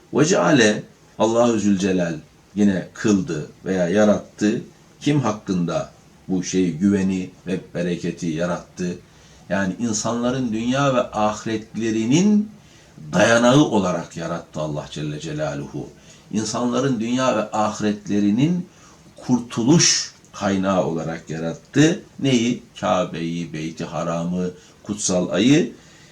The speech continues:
"Fil hedaya", kurbanlıklarda, "vel kalait", veya gerdanlıklar takılmış kurbanlıklarda. Ne yaptı bu kurbanlıkları Allah Celle Celaluhu?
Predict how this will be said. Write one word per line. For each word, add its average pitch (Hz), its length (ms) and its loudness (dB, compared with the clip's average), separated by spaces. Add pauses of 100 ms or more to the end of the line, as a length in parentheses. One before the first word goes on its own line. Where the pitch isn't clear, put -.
(120)
"Fil 160 300 2
hedaya", 92 960 2 (380)
kurbanlıklarda, 87 1040 -2
"vel 92 160 -2
kalait", 98 720 -2 (240)
veya 90 460 0 (600)
gerdanlıklar 101 920 2
takılmış 98 580 -2
kurbanlıklarda. 78 1000 -4 (480)
Ne 120 260 4
yaptı 123 480 2
bu 92 180 0
kurbanlıkları 95 800 -2
Allah 85 300 -2
Celle 85 260 -2
Celaluhu? 82 800 -2